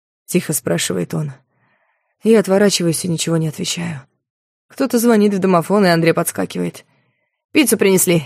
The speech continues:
сейчас заберу". Я продолжаю молчать, все еще пытаясь справиться со злостью. Ее отец. Кусок дерьма. Лицемерная тварь. Как же я ненавижу его. Эгоистичный ублюдок всю жизнь думает только о себе.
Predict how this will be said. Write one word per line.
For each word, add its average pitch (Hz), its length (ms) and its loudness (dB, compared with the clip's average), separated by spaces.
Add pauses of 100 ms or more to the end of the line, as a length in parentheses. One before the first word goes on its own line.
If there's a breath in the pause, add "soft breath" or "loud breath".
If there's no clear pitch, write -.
сейчас 196 360 4
заберу". 175 320 4 (640)
Я - 180 0
продолжаю 185 460 2
молчать, 175 400 -2
все - 180 -2
еще 185 200 0
пытаясь 180 380 0
справиться 180 460 0
со 180 140 -2
злостью. 170 560 -4 (800)
Ее 170 320 6
отец. - 560 -4 (480)
Кусок 196 380 4
дерьма. 165 520 0 (580)
Лицемерная 226 640 6
тварь. 220 480 -8 (680)
Как 240 240 2
же 196 120 2
я 185 260 2 (360)
ненавижу 175 680 4
его. 170 240 -8 (720 soft breath)
Эгоистичный 170 640 2
ублюдок 165 380 2
всю - 160 0
жизнь 170 320 2
думает 165 400 2
только 180 300 2
о 165 40 4
себе. 175 400 -2